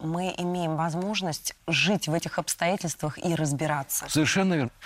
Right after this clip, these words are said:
Speaker 2: Мне тоже так кажется. И вообще, как вам сказать, если говорить, так сказать, о, о, о моей цели, мне бы очень хотелось, и, и я надеюсь, что частично, по крайней мере, я этой цели достиг, а,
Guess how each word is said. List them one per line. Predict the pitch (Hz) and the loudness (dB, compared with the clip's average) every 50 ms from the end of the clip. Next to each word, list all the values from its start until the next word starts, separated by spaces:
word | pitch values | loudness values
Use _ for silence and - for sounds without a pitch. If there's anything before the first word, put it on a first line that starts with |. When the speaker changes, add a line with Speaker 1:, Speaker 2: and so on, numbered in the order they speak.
| - - | -2 2
Speaker 2:
Мне | 156 170 | 2 2
тоже | 165 175 151 - | 4 2 2 2
так | - 113 85 | 2 -2 -2
кажется. | - 85 78 71 71 - 101 | -2 -2 -4 -2 -2 -2 0
И | 113 | 0
вообще, | 113 127 117 - - - 165 | 0 0 0 0 0 0 0
как | - - 117 92 | 0 0 -2 0
вам | 101 104 | 0 -4
сказать, | - - 95 87 87 | -2 -2 -2 -2 0
если | 95 - 101 | 0 0 0
говорить, | 98 95 98 104 101 - | 0 0 2 0 0 -2
так | - 90 - | -4 -6 -8
сказать, | - - 85 - 90 | -6 -6 -8 -4 -2
о, | 87 85 85 | -2 -2 -2
о, | - - 95 87 85 85 - - - - - - - - | -2 -2 -2 -2 -2 -2 -6 -10 -14 -14 -14 -14 -10 -2
о | 95 98 | 0 2
моей | 98 98 101 98 | 4 4 4 2
цели, | 87 - - 139 147 139 120 | 2 2 2 4 4 4 4
мне | 92 87 95 | 4 4 4
бы | 92 101 | 4 2
очень | - 107 127 131 - - 117 | 2 2 2 0 2 0 -2
хотелось, | - - 104 92 - - 101 85 80 76 - - - | 0 0 -2 -2 0 0 0 0 0 -4 -4 -4 -4
и, | 85 80 80 - - - | -4 -4 -4 -6 -6 -4
и | 104 | -2
я | 92 87 92 92 90 85 98 95 | 0 0 0 0 0 0 0 0
надеюсь, | 95 98 98 95 92 87 117 139 135 120 104 85 | 0 0 0 0 2 4 4 6 6 6 4 2
что | - - 80 | 0 -4 -4
частично, | - - - - - - - - 135 147 117 - - - 85 | -2 0 0 2 0 0 2 4 4 4 4 2 0 -2 -2
по | - 85 | -4 -4
крайней | 76 - 92 90 87 92 90 92 | -4 -2 -2 0 0 0 0 2
мере, | 95 92 85 | 2 2 2
я | 87 92 | 0 0
этой | 80 92 87 | 0 -2 -4
цели | - - 98 | -4 -2 -2
достиг, | 92 87 101 95 - - - 156 151 - - - - - - - - - - - - | 0 0 0 -2 -2 0 -2 -2 -2 -2 -12 -14 -18 -16 -16 -18 -18 -20 -14 -6 -2
а, | 104 101 101 98 98 - | 0 2 2 2 0 -2